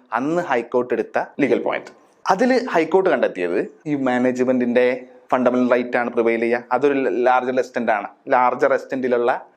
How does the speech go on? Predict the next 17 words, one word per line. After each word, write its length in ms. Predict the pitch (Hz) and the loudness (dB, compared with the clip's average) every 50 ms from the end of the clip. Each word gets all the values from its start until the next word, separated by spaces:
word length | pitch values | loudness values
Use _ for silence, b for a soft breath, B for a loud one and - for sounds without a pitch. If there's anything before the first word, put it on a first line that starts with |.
| 123 139 | 0 2
റൈറ്റ് 240 | 151 135 120 - 123 | 2 2 2 -2 -2
ആണ്. 180 | 107 98 98 - - _ _ _ _ _ _ b b b b b b b b b _ - | -2 -2 -6 -12 -16 _ _ _ _ _ _ b b b b b b b b b _ -8
അപ്പൊ 160 | 165 - - | -4 -4 -4
അ-, 400 | - - - 170 - - - - - 208 | -4 -2 -4 -4 -4 -6 -6 -4 -2 -2
അപ്പൊ 240 | 202 - 262 - - 185 | 2 2 0 0 2 0
ഈ 220 | 214 220 262 269 269 | 0 2 0 2 4
കേസിൽ 500 | 233 202 185 185 196 185 220 285 - - - - - | 2 2 2 2 0 -2 -2 -2 -2 -8 -14 -12 -2
ഹൈക്കോർട്ട് 400 | - 180 170 170 208 208 214 240 | 0 0 2 4 2 2 2 0
പി-, 300 | - - 180 175 170 170 | 0 2 2 2 2 2
പിന്നീട് 360 | 170 175 170 165 185 196 208 | 2 0 0 2 2 2 2
രണ്ടായിരത്തി 500 | 214 196 165 156 156 165 170 180 180 220 | 2 0 0 0 2 0 0 0 -2 -2
പതിനാറിൽ 420 | 190 202 170 165 170 175 185 202 196 | 0 0 0 2 0 0 0 0 -2
പറഞ്ഞ 220 | 190 175 175 185 | -2 -2 0 -2
അതേ 180 | 170 165 170 196 | -2 -2 -2 -2
കാര്യം 340 | 196 190 180 175 208 262 - - 175 | 0 0 -2 -2 -6 -10 -8 -6 -2
രണ്ടായിരത്തി 320 | 165 180 180 185 208 214 | 0 0 0 0 0 0
പതിനെട്ടിൽ 320 | 208 202 202 202 208 214 | 0 0 0 -2 -4 -6